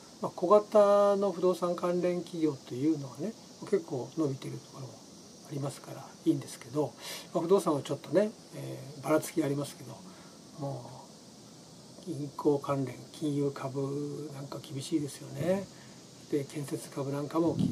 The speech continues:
しいのがほとんどですね。ですから、えー、そういう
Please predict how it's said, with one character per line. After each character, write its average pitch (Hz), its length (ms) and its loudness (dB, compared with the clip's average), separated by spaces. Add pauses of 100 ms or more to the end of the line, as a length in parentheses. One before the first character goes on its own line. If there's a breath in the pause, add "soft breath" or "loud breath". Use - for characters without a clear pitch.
(140)
し - 180 -8
い - 1200 -16
の 131 80 -8
が - 100 -14 (140)
ほ 139 140 -8
と 165 120 4
ん 170 40 8
ど 160 80 2
で - 100 -8
す - 200 -14
ね。 202 240 2 (440 loud breath)
で 165 80 -2
す - 80 -10
か 151 120 -10
ら、 131 120 -8 (840 loud breath)
え 147 100 -8
ー、 127 40 -10
そ 170 160 0
う 165 40 10
い 160 760 6
う - 20 -4